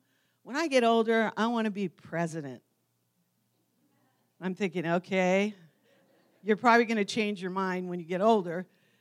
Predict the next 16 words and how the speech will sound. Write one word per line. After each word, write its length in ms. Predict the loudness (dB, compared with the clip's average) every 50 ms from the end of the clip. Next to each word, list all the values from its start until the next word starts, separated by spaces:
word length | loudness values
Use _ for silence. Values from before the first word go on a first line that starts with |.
| _ _
But 120 | -6 -4 -4
then 120 | -2 -2
he 80 | -2 -2
said, 340 | 2 2 2 4 2 0 -4 _ _ _ -2
"Mom, 520 | 0 2 4 4 6 6 4 4 2 -2 -6 _ _ _ _ _ _ _ _ 0
I 160 | 2 4 4
wanna 300 | 4 4 2 2 2 0
be, 300 | -2 -4 -4 -4 -4 -6 -10
I 80 | -10
think 160 | -10 -6 -2 -2
I 60 | 0
wanna 180 | 0 0 -2
be 120 | -2 -2 -4
a 60 | -4
lawyer 400 | -4 -4 -2 -2 -2 -4 -8 -14 _
too." 240 | -14 -14 -14 -14